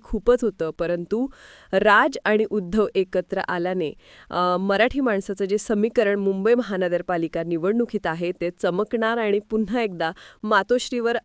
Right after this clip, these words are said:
असे जे काही पक्षप्रवेश सोहळे आहे ते होण्यात आता पुढे चालूच राहतील. मातोश्रीवर ही चर्चा रंगलेली असताना राजकीय वातावरण मात्र तापलेलं दिसत आहे. कीर्तिकरांनी आता जो पक्ष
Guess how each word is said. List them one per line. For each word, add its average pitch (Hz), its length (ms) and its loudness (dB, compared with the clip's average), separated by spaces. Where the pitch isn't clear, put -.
असे 220 320 0
जे 226 160 0
काही 226 280 0
पक्षप्रवेश 240 920 0
सोहळे 208 320 4
आहे 165 320 -2
ते 180 300 0
होण्यात 196 380 2
आता 196 240 2
पुढे 220 300 4
चालूच 240 500 4
राहतील. 147 380 -6
मातोश्रीवर 285 600 2
ही 302 100 0
चर्चा 262 360 2
रंगलेली 226 440 4
असताना 190 500 0
राजकीय 185 400 2
वातावरण 202 460 0
मात्र 190 300 -2
तापलेलं 185 540 0
दिसत 170 340 -6
आहे. 151 180 -10
कीर्तिकरांनी 269 680 2
आता 214 240 2
जो 214 280 2
पक्ष 247 380 2